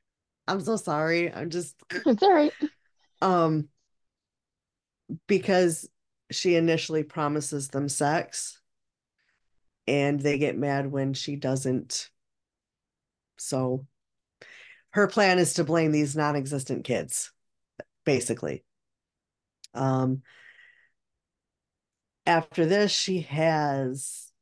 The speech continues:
Speaker 1: um, Jenny blindfold Sylvia and take her to a nearby wooded area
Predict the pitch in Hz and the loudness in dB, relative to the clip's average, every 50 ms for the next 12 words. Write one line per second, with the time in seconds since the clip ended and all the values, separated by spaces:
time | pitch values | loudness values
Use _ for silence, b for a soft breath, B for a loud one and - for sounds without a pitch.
0 | _ - 147 143 139 135 131 131 127 127 117 - - - - 156 - - 170 165 | _ -2 0 0 0 0 0 -2 -2 -4 -4 -6 -8 -12 -14 -10 -4 0 2 4
1 | 165 170 180 170 151 139 135 131 135 131 - 139 135 131 131 131 131 - - 147 | 4 4 2 2 0 0 0 -2 -2 -4 -6 -6 -4 -4 -4 -6 -6 -6 -4 -4
2 | 143 151 175 185 202 220 220 - _ _ _ _ _ _ _ _ _ _ _ _ | -2 0 0 0 0 -2 -4 -6 _ _ _ _ _ _ _ _ _ _ _ _
3 | _ _ _ _ _ _ _ _ _ _ _ _ _ _ _ _ - 151 151 143 | _ _ _ _ _ _ _ _ _ _ _ _ _ _ _ _ -2 0 0 0
4 | 139 139 131 165 156 - - 175 165 160 - - 160 147 147 147 147 143 143 139 | 0 -2 -2 -4 -6 -6 -4 -4 -6 -4 -2 -2 0 0 0 2 0 0 0 0
5 | 143 143 139 139 139 139 135 131 - - - 139 135 139 139 143 147 147 151 151 | 0 0 0 -2 -2 -4 -4 -6 -6 -6 -4 -4 -2 -2 -2 -2 0 0 0 0
6 | 156 160 160 160 - | 0 -2 -4 -6 -10